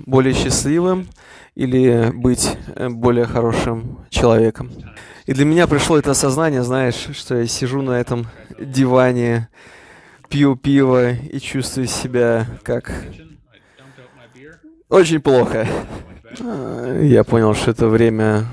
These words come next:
подняться, встряхнуться,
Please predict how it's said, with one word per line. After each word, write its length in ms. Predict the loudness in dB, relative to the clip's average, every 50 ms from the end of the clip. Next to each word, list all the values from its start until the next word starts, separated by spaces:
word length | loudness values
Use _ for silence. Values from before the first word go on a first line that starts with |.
| -12 -14 -12 -12 -12 -12 -4 _
подняться, 840 | 0 2 2 2 2 2 2 2 2 0 0 0 0 0 -2 -4 -6 -8
встряхнуться, 1120 | -8 -4 -2 0 0 0 0 -2 -2 0 0 0 2 0 0 0 0 0 0 -2 -4